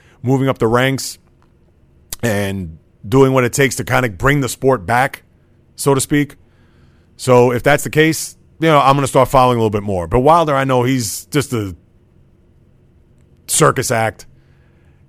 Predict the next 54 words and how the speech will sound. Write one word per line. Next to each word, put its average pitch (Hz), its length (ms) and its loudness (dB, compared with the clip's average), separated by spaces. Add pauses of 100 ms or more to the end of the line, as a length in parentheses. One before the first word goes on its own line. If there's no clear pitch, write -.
(280)
You 110 80 -6
know, 104 240 -4
of 107 260 -2
course, 131 220 2
his 110 140 -8
famous, 117 400 -4
uh, 104 240 -4
comment 120 360 -2
there 113 160 -4
before 110 380 -4
the 104 200 -4
Fury 113 300 -4
fight 113 220 -4
to 175 140 2
this 147 180 0
day, 175 380 4
and 92 180 -12
all, 120 180 -2
I 110 140 -4
mean, 110 140 -6
it's 90 120 -10
hysterical, 104 640 -4
but, 87 260 -6 (920)
uh, 90 280 -6
and 120 140 -2
Wilder, 135 300 6
hey, 131 160 2
he 110 60 -2
has 113 100 -2
a 107 60 -6
great 123 180 -2
record. 120 320 0
I 87 60 -12
mean, 110 160 -4
what 117 100 -4
could 98 80 -16
you 101 60 -10
say? 127 220 -2
What 120 120 -2
is 95 80 -8
he 90 100 -14
now, 92 160 -12
forty-one 127 560 0
and 113 140 -4
oh 127 140 4
with 117 200 -4
thirty-something 123 880 -2
knockouts? 127 400 -2
I 104 40 -10
think 110 160 -8
thirty, 123 200 -2
whatever 104 340 -4
it 87 60 -10
was. 80 400 -16